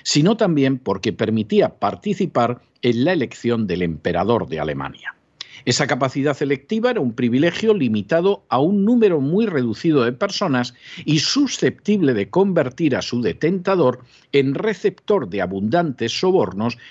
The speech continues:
que procedían de los candidatos a la corona imperial. Al acceder a esta sede, Alberto de Brandeburgo ya acumulaba, sin embargo, una extraordinaria cantidad de beneficios eclesiásticos,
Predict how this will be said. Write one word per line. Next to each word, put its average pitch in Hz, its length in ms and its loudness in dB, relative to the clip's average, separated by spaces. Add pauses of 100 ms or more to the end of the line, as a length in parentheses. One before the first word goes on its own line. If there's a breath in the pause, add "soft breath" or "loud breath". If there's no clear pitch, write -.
(120)
que 131 160 2
procedían 175 720 -2
de 95 80 -6
los 90 220 -4
candidatos 160 720 -2 (240)
a 101 100 -2
la 85 140 -6
corona 87 400 -2
imperial. 78 540 -8 (560 loud breath)
Al 117 100 2
acceder 147 420 2
a 156 60 2
esta 156 300 -2
sede, 233 560 0
Alberto 107 520 -2
de 120 120 -2
Brandeburgo 175 580 0
ya 156 200 0
acumulaba, 160 560 -2
sin 180 260 -4
embargo, 151 500 -2 (240 loud breath)
una 147 260 0
extraordinaria 131 1000 -2
cantidad 90 500 -6
de 147 100 0
beneficios 92 600 -6
eclesiásticos, - 920 -4